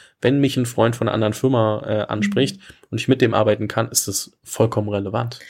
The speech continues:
Speaker 2: Ja, du kriegst ja auch einen super Einblick in die Firma, nicht? Das muss man ja einfach auch sagen. Wie glaubwürdig ist das, wenn ein Freund von dir sagt, „Ey, ich arbeite da total gern und das macht mir super viel Spaß“, nicht?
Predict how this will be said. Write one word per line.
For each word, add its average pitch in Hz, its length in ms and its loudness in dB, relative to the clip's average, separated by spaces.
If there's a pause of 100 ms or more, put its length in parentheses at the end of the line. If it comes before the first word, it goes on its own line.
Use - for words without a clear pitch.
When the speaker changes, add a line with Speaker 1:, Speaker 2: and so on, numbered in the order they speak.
(240)
Speaker 2:
Ja, 233 180 6
du 226 120 2
kriegst 240 180 -6
ja 226 80 2
auch 202 60 -2
einen 202 80 -4
super 220 240 -6
Einblick 214 360 -2
in 180 120 -6
die 175 60 -12
Firma, 214 300 -2
nicht? 196 220 -8
Das 214 140 0
muss 214 160 -8
man 202 100 -4
ja 190 80 0
einfach 190 320 -2
auch 214 160 2
sagen. 190 240 -2
Wie 202 120 -2
glaubwürdig 208 720 2
ist 208 200 -4
das, 214 160 -8
wenn 196 140 0
ein - 20 -4
Freund 202 260 -2
von 196 160 -8
dir 190 140 0
sagt, 190 180 -4
„Ey, - 120 -4
ich 190 100 -12
arbeite 190 320 -4
da 196 120 -4
total 190 640 -4
gern 190 300 0
und 180 100 -12
das 180 140 -12
macht 180 180 -14
mir 190 80 -8
super 190 300 -4
viel 175 200 -6
Spaß“, 185 480 0
nicht? 190 280 -12